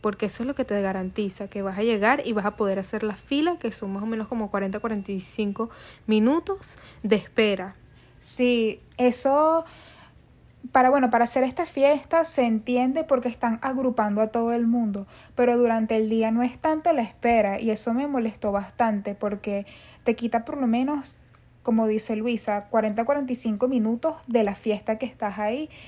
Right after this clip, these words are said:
Speaker 2: en hacer esa fila cuando podrías estar haciendo otras cosas del evento.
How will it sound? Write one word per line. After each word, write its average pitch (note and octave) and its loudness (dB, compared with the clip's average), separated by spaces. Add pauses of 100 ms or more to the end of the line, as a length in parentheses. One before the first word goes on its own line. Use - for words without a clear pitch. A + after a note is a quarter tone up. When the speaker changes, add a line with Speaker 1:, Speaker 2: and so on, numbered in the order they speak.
(180)
Speaker 2:
en A#3 0
hacer G3+ 0
esa A3 -2
fila D4+ -4
cuando A#3+ -2
podrías G3+ -4
estar B3+ -4 (280)
haciendo G#3 -4
otras G#3+ -4
cosas A3 -6
del G#3+ -4
evento. F#3+ -6